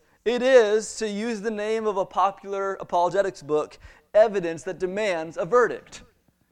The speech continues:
Right? That's, that's what this is. They're, they're, they're staring the evidence in the face. It demands a verdict. It demands a response. What is the verdict that the Pharisees give in response to this evidence?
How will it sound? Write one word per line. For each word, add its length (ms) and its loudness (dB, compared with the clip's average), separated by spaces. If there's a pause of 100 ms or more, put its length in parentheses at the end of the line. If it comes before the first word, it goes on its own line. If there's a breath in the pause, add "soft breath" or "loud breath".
(180)
Right? 360 4 (440)
That's, 180 -2
that's 160 -2
what 60 -4
this 240 -4
is. 240 0 (120)
They're, 160 0
they're, 180 2
they're 140 4
staring 460 -2
the 140 0
evidence 340 -2
in 160 -4
the 80 -2
face. 320 0
It 100 -8
demands 640 -2
a 60 4
verdict. 360 0
It 100 -12
demands 540 -4
a 100 -4
response. 840 0 (300 loud breath)
What 240 4
is 180 0
the 140 6
verdict 400 4
that 100 -8
the 60 -12
Pharisees 680 2
give 400 2
in 60 -10
response 540 -2
to 100 -16
this 180 -6
evidence? 600 -4